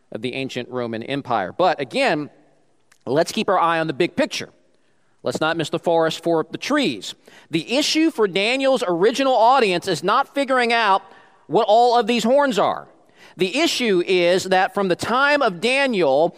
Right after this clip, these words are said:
until the very end of history, there will be an evil and a raging against God and against God's people that will culminate in a final climactic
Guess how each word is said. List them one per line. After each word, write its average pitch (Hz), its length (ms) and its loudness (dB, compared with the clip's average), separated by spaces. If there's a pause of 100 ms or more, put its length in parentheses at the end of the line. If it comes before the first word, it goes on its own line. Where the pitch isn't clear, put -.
(120)
until 202 180 0
the 190 80 0
very 226 360 2
end 294 260 0
of 285 120 -2
history, 214 500 0
there 180 180 2
will 185 100 2
be 190 200 0
an 175 80 0
evil 277 540 2
and 202 160 0
a 175 100 2
raging 240 580 0
against 202 520 -4
God 175 680 4 (160)
and - 100 2
against 196 300 0
God's 190 320 2
people 170 760 0 (140)
that 202 160 2
will 185 100 0
culminate 220 600 0
in 185 120 -2
a 170 100 0
final 262 480 0
climactic 202 840 -2